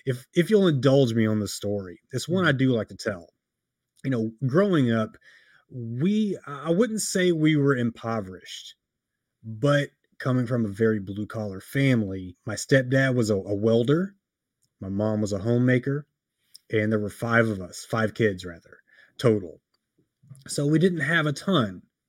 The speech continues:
Speaker 1: We weren't doing without, but we didn't have a ton.
Speaker 2: Mm-hmm.
Speaker 1: So every now and then, my parents would go off on date night. Sometimes I'd go, sometimes I wouldn't. But, you know, when you make that kind of low wage,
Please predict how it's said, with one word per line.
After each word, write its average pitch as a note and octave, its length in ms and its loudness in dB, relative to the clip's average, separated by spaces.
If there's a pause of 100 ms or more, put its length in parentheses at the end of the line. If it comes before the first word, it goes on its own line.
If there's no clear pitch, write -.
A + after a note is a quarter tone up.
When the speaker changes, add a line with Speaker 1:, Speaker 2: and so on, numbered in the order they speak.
(180)
Speaker 1:
We A#2+ 100 2
weren't D#3+ 320 4
doing E3+ 300 6
without, C#3+ 440 4 (760)
but A#2+ 220 -2
we B2 100 0
didn't A#2+ 220 0
have G#2+ 220 -6
a G#2 40 -8
ton. E2+ 280 -12 (360)
Speaker 2:
Mm-hmm. G2 300 -14 (920)
Speaker 1:
So C3 320 2 (100)
every G3+ 280 2
now C#3+ 300 2
and A#2 160 2
then, G2 400 -2 (380)
my G#2+ 100 -10
parents G#2+ 460 -4
would A2 120 -6
go G#2+ 220 2
off G#2+ 400 -8
on A#2+ 400 0
date F3+ 200 0
night. G#2 300 -8 (520)
Sometimes B2+ 560 0
I'd A#2+ 200 0
go, C3+ 220 4
sometimes B2 440 -4
I B2+ 60 0
wouldn't. A2 460 0
But, A#2 240 -2 (480)
you C#3 60 0
know, B2+ 80 4
when A#2+ 200 4
you A#2+ 80 4
make C#3+ 220 4
that C3+ 180 -2
kind B2+ 300 0
of G#2 200 -2 (120)
low A#2 300 2
wage, A2 640 2